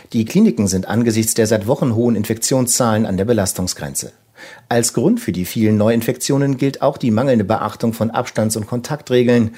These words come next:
in einigen Bevölkerungsgruppen, darunter auch die Minderheit der streng religiösen jüdischen Israelis.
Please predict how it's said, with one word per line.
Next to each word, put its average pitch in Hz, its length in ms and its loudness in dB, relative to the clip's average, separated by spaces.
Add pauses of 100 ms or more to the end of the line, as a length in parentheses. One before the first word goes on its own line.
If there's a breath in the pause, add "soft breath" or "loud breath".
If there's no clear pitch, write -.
(280 loud breath)
in 143 160 -2
einigen 110 360 0
Bevölkerungsgruppen, 110 1000 0
darunter 117 400 2
auch 127 100 -4
die 110 140 -4
Minderheit 110 460 2
der 110 80 0
streng 104 280 -2
religiösen 104 480 0
jüdischen 85 380 -8
Israelis. - 640 -4